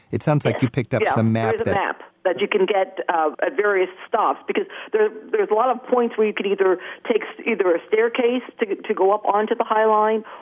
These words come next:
Speaker 2: or there are, there's a couple places that are elevators. So it is, you know, handicap friendly, I guess you would say.
Speaker 1: And it gives you a great perspective on, uh, New York you wouldn't get by staying on,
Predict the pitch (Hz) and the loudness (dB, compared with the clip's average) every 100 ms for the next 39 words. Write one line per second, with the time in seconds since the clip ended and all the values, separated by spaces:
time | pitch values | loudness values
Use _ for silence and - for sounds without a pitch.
0 | - 214 220 208 196 214 220 185 - - | 0 4 4 4 2 2 0 -4 -10 -2
1 | 208 190 190 220 196 202 196 180 180 175 | 0 0 -2 -4 0 0 0 0 2 2
2 | - 196 175 120 - - - 180 185 208 | 2 2 2 2 2 0 2 4 6 6
3 | 196 - - - - - 214 170 135 - | 4 0 -16 -20 -20 -4 0 0 -2 -8
4 | 180 220 196 190 127 - 208 180 147 127 | -4 0 0 0 -2 -2 -2 0 0 0
5 | 127 - 139 107 - 113 - - - 143 | -2 -4 -4 -2 0 -2 -2 -10 -2 0
6 | 143 185 180 123 139 165 135 123 139 - | 2 0 2 2 0 0 -2 -2 -4 -2
7 | 135 123 123 120 117 113 104 104 113 120 | 0 2 2 2 4 4 2 0 2 2
8 | 135 117 117 120 123 120 - 113 113 - | 2 2 2 2 2 -2 0 -2 0 0
9 | 120 120 120 | 2 2 2